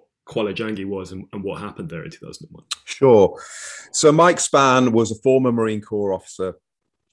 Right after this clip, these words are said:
Speaker 2: uh, thirty-two years old, um, who was a C I A paramilitary,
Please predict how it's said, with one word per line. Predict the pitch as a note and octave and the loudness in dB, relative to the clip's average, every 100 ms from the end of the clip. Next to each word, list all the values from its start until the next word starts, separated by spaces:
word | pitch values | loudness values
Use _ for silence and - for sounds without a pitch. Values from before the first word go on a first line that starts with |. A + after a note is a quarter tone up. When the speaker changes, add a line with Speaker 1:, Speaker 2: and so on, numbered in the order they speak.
| _ - - | _ -20 -8
Speaker 2:
uh, | F#2+ F2+ | -6 -6
thirty-two | E2 - B2 A2+ A2 A#2+ | -8 -4 -2 -2 -4 -6
years | A2 G#2+ G2 | -2 -2 -2
old, | F2 F2 F2 - _ _ _ _ _ _ | -6 -6 -10 -16 _ _ _ _ _ _
um, | F#2 F2 F2 E2+ F2 - | -8 -6 -6 -8 -12 -8
who | G#2 | -6
was | F#2 | -6
a | |
C | - B2+ | -6 -2
I | A2 | 0
A | G#2 G2 | 0 -2
paramilitary, | - G2 F#2+ F#2 - - F2 E2 | -4 -8 -6 -10 -14 -12 -12 -12